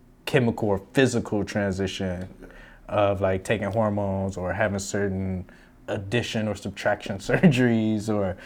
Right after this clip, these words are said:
you know, what, what, whatever, whatever that looks like. So that's the one thing that I'm confused about is how are, how, how is,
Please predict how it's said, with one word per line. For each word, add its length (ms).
you 120
know, 120
what, 240
what, 220
whatever, 540
whatever 320
that 180
looks 240
like. 140
So 120
that's 200
the 80
one 220
thing 160
that 100
I'm 140
confused 440
about 320
is 480
how 300
are, 680
how, 440
how 680
is, 840